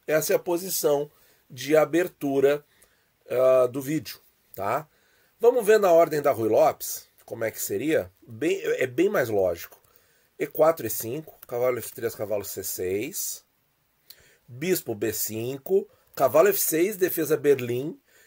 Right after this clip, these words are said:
Era muito jogada <clears throat> no começo do século passado, era, pessoal, só que de outro jeito. Vocês já vão ver. Roque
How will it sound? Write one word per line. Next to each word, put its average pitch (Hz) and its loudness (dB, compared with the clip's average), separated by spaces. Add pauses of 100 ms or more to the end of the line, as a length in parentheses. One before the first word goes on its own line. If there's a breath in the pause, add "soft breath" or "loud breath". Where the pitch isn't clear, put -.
(260 soft breath)
Era 220 8
muito 190 -2
jogada 156 4 (200)
<clears throat> - -12
no 143 -6
começo 151 0
do - -8
século 170 -2
passado, 156 -2
era, 175 2
pessoal, 101 -4
só - -6
que 165 -12
de 139 -12
outro 196 -2
jeito. - -8 (340)
Vocês 127 -10
já 123 -4
vão 139 -2
ver. 101 -6 (240 soft breath)
Roque - 0